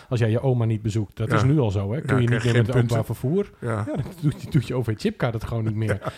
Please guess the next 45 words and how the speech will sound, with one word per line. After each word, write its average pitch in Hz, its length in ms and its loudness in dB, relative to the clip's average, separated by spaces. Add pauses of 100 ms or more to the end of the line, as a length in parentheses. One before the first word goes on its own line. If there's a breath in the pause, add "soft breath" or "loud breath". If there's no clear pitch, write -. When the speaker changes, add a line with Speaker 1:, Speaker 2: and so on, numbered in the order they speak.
(280 loud breath)
Speaker 1:
Maar, 156 160 2
maar 147 280 -2
zijn 170 160 2
die 175 120 0
dan 165 120 4
niet 151 140 0
dichter 165 220 0
bij 147 140 2
de 143 60 2
waarheid 139 300 2
dan 139 140 0
wij? 101 180 0
Want - 100 4
het 113 100 4
Speaker 2:
Nee, 127 80 4
Speaker 1:
werkt, 170 200 4
het 107 80 0
Speaker 2:
kijk, 120 120 -2
Speaker 1:
werkt 170 240 4
voor 131 220 4
ze. 107 60 2
Speaker 2:
het 107 280 -4
is 113 120 -2
weer 135 200 0
zo'n 107 340 0
misvatting. 107 480 -4
Er 131 120 0
is 165 120 -2
geen 107 180 0
waarheid. 92 600 -4
Speaker 1:
Nee. 110 180 -6 (680 loud breath)
Speaker 2:
Kijk, 107 180 -6
want 113 140 0
ik 117 80 -2
ben 117 120 2
natuurlijk 117 380 0
ook 160 80 -4
een 135 160 -2
ongelofelijke 107 560 -2
sukkel. 110 400 -4
Want 113 260 -2 (340 loud breath)
als 113 220 -4
ik, 113 260 -4 (220)
als 120 180 -2
ik 107 100 -4